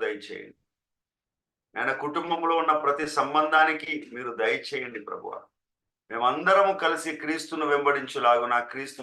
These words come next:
చెప్పినట్లు ఆయన ఆలోచించునట్లు, మాట్లాడునట్లు,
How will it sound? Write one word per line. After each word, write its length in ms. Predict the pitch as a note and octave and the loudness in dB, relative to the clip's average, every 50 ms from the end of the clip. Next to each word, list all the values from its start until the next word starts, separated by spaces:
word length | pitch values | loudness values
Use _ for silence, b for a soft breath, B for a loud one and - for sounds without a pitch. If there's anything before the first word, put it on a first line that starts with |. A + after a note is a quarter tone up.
| - - | -12 -8
చెప్పినట్లు 600 | C3+ A#2 - - D3+ D3+ D3+ D3+ D3+ - C3+ B2+ A2+ - - _ _ _ _ _ _ _ _ _ _ _ _ - - - G#2+ | -10 -8 -6 -6 -2 0 0 -2 -2 -4 -6 -6 -8 -8 -12 _ _ _ _ _ _ _ _ _ _ _ _ -18 -10 -6 -2
ఆయన 180 | A2+ B2 C3+ C#3 C#3+ - - - - - A2+ | 0 2 4 4 4 2 0 -4 0 4 4
ఆలోచించునట్లు, 880 | A#2+ D3 D#3 E3 D#3+ D#3 D#3+ D#3 D3+ - D3 C3+ B2+ B2+ - - B2+ C3 B2+ - - - - _ - G#2 A2 | 6 6 6 2 0 0 -6 -8 -8 -8 -2 -2 -2 -2 -4 -8 -8 -8 -8 -8 -12 -18 -20 _ 0 4 6
మాట్లాడునట్లు, 840 | B2 C3 B2+ - - D3 D3 C#3+ D3 C#3 C3 A2 - - - B2+ B2+ | 6 6 4 4 4 4 6 6 4 2 0 -2 -2 -6 -10 -10 -10